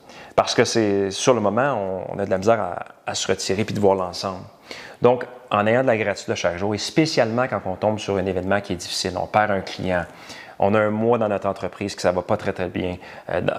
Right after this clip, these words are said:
relationnel, on peut avoir des conflits avec des membres de la famille, euh, des proches, et ça nous met dans un état vraiment bas et ça,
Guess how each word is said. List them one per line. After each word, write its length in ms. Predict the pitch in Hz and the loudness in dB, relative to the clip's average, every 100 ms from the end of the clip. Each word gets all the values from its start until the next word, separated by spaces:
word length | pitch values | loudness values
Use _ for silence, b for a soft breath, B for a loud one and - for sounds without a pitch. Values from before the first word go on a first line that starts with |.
| - | 2
relationnel, 680 | 110 117 113 - 101 110 | 4 4 2 2 2 2
on 40 | 107 | 2
peut 80 | 95 | 2
avoir 140 | 101 | 2
des 100 | 101 | 0
conflits 400 | - 98 90 107 | -4 -4 -2 -2
avec 200 | 95 98 | -2 -2
des 100 | 95 | -2
membres 220 | 92 92 | -2 -2
de 40 | 98 | -2
la 80 | |
famille, 480 | 90 87 85 85 87 | -2 -4 -4 -10 -10
euh, 60 | 90 | -4
des 160 | 98 | -4
proches, 520 | 95 - 95 90 - - B B B B B | -2 0 0 0 -4 -10 B B B B B
et 40 | |
ça 200 | - 98 | 0 2
nous 140 | 104 | 4
met 100 | 107 | 4
dans 180 | 123 107 | 4 4
un 80 | 98 | 2
état 200 | 95 117 | 2 2
vraiment 360 | 107 117 107 98 | 2 2 0 0
bas 120 | 131 | 0
et 40 | |
ça, 220 | 131 110 | 0 0